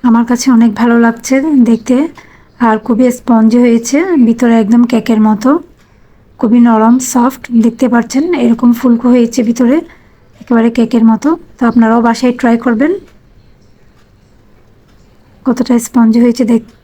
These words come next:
দেখতেই পাচ্ছেন। এটা তো এমনিতেই খাওয়া হয়ে যাবে আমার, অনেক স্পঞ্জ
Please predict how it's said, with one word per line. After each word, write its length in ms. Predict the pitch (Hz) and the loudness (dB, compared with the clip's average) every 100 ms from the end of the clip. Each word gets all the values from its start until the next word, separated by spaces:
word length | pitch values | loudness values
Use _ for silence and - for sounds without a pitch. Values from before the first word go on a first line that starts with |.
| - 233 | 0 2
দেখতেই 280 | 233 - 240 | 0 -2 -2
পাচ্ছেন। 360 | 240 226 254 302 - _ _ _ _ _ _ _ _ _ _ _ | -2 -4 -2 -2 -4 _ _ _ _ _ _ _ _ _ _ _
এটা 160 | 254 240 | -6 -2
তো 100 | 247 233 233 | 0 0 2
এমনিতেই 420 | 226 247 269 269 262 | 2 2 0 0 -2
খাওয়া 200 | 247 240 226 | -2 0 2
হয়ে 140 | 233 214 | 0 0
যাবে 240 | 226 226 | 0 0
আমার, 260 | 226 220 294 320 - _ _ _ _ _ _ _ _ _ _ _ _ _ _ _ _ _ _ _ _ _ _ _ _ | 2 0 -2 -6 -18 _ _ _ _ _ _ _ _ _ _ _ _ _ _ _ _ _ _ _ _ _ _ _ _
অনেক 220 | 262 247 240 240 | 0 0 0 -6
স্পঞ্জ 280 | - 240 | -2 0